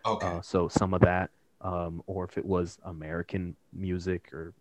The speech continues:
Speaker 2: you know, Western music, it was just all these things that I would always hear as a kid. Um, and,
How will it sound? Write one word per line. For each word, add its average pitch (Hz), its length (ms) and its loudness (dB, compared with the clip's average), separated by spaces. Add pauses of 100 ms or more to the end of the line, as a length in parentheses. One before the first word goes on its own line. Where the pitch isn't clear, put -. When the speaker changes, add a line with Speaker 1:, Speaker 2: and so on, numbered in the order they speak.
Speaker 2:
you 104 100 -6
know, 85 140 -6
Western 92 680 -4 (120)
music, 92 400 -6 (240)
it 113 40 -2
was 101 100 -2
just 95 160 -8
all 98 240 -4
these 92 220 -6
things 107 240 -4
that 92 100 -4
I 87 80 -4
would 85 300 -6
always 90 300 -4
hear 87 220 -6
as 82 120 -10
a 82 40 -14
kid. - 420 -4 (360)
Um, 82 420 -6 (360)
and, 90 480 -6